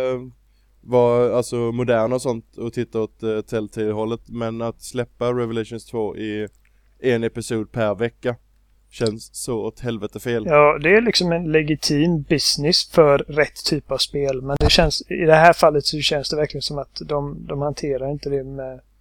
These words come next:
Speaker 2: den respekten det förtjänar.
Speaker 1: Nej, alltså, sen den här, eh, eh,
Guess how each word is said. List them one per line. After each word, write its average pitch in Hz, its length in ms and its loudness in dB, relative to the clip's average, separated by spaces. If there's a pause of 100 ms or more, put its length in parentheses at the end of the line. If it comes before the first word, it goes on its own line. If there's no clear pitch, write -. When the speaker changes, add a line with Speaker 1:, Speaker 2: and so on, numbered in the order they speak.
(120)
Speaker 2:
den 135 160 -6
respekten 135 500 -8
det 135 80 -12
förtjänar. 131 540 -10 (1080)
Speaker 1:
Nej, 131 320 -6
alltså, 139 320 -4
sen 123 320 -2
den 156 100 -2
här, 139 80 0
eh, 117 720 -8
eh, 113 240 -4